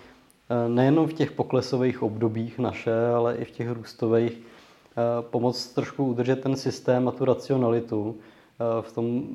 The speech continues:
velmi jako emočním prostředí, protože, eh, naši klienti jsou vel-, všechno velmi rozumní lidé, eh, vybudovali svý biznesy, jsou inteligentní,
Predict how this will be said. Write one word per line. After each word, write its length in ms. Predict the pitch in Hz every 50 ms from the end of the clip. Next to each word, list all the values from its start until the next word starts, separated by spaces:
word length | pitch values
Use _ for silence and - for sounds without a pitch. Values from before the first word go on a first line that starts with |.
| -
velmi 300 | 127 120 117 117 117 120
jako 220 | 117 110 - 135 -
emočním 500 | 143 127 120 123 117 - - - 127 123
prostředí, 560 | 120 127 117 - - - - 127 120 101 104
protože, 400 | 101 101 98 104 110 104 101 110 113 110 - - - - _ _ _ _ _ -
eh, 520 | 120 113 110 113 113 120 123 120 - - - - - _ _ _ _ _ _ _ -
naši 220 | 120 113 - 151 147
klienti 340 | 147 139 139 135 135 139
jsou 320 | 135 - 147 147 147 143 139
vel-, 240 | 127 127 127 127 -
všechno 300 | - - 117 - 143 135
velmi 340 | 131 127 131 135 131 135 135
rozumní 680 | 135 123 123 120 123 127 131 131 127 127 127 120 - -
lidé, 640 | 117 120 123 127 135 131 127 127 123 123 123 120 - - - - - - _ -
eh, 60 | 120 120 123
vybudovali 560 | 117 117 117 117 131 127 127 123 127 127 120
svý 180 | 123 - 139 131
biznesy, 680 | 120 120 117 120 127 117 117 - 135 123 117 117 117 117 - - - - _
jsou 240 | - - 123 120 -
inteligentní, 1160 | 139 127 123 139 135 131 131 127 127 127 120 120 120 123 - - 117 110 110 110 110 120